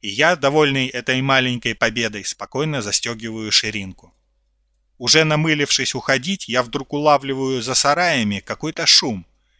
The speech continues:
и решаю посмотреть, что там такое происходит. Один хрен, никакого конкретного плана у меня нет,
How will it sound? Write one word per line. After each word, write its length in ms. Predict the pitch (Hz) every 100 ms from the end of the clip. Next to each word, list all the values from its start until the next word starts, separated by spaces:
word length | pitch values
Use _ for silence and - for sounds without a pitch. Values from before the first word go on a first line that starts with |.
| _ -
и 120 | 120
решаю 380 | 117 147 160 175
посмотреть, 580 | 165 170 165 202 208
что 240 | - - 127
там 180 | 147 151
такое 320 | 143 151 135
происходит. 760 | 143 143 - 123 104 87 - _ _ _ _ _ _
Один 380 | - 135 185 208
хрен, 500 | 131 143 135 107 107
никакого 540 | 127 131 131 147 127 117
конкретного 800 | 131 127 127 135 123 120 120
плана 400 | 113 143 156 131
у 100 | 113
меня 320 | 120 123 127 120
нет, 360 | 110 95 -